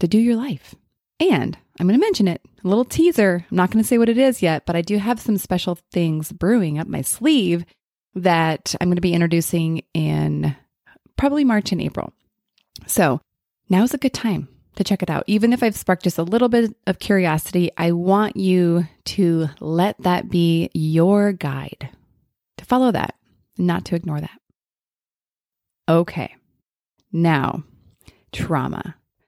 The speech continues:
I don't know. I'm wondering if, like, when I say trauma, you're like, "I don't wanna talk about it." <laughs> Or, "Does it feel heavy?"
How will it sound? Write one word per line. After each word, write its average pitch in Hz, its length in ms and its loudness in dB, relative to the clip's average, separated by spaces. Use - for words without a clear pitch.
I 294 100 4
don't 294 120 4
know. 202 180 2
I'm 208 180 2
wondering 247 380 4
if, 190 120 -2
like, 185 160 2
when 190 180 2
I 202 60 2
say 320 220 -4
trauma, 165 360 -4
you're 156 140 -6
like, 143 260 -6
"I 147 100 -8
don't 139 140 -6
wanna 131 140 -8
talk 131 220 -12
about - 220 -16
it." - 240 -4
<laughs> 180 60 -2
Or, 214 500 2
"Does 180 140 -4
it 180 60 -6
feel 175 140 -6
heavy?" 156 520 -14